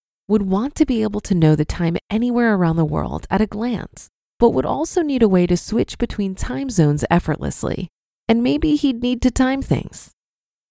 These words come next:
It serves those functions perfectly, and then it gets out of the way. It doesn't require charging ever. It doesn't break or scratch. It doesn't need a lot of maintenance. And it doesn't have extra stuff like moon phase that isn't applicable to the mission.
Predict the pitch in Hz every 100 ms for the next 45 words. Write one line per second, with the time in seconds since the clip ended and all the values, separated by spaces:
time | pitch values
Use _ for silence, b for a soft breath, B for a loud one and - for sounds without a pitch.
0 | - 233 - - 311 320 311 294 - 240
1 | 247 247 240 - - 196 196 - 135 -
2 | 175 _ - 220 254 254 233 226 226 226
3 | 220 190 196 208 147 - _ _ _ 196
4 | 233 254 240 247 - 196 175 - - 208
5 | 208 226 220 - 196 202 165 - _ _
6 | _ 196 - 233 247 - 208 233 - 202
7 | - - 190 196 - - - _ _ 214
8 | 247 247 269 262 240 240 202 175 180 -
9 | - - - - _ _ - 254 294 330
10 | 330 311 - 302 - 247 - 87 - -
11 | 170 170 165 175 294 320 - 139 - -
12 | - 190 - 247 - - 220 - 233 165
13 | 151 - 180 175 208 - -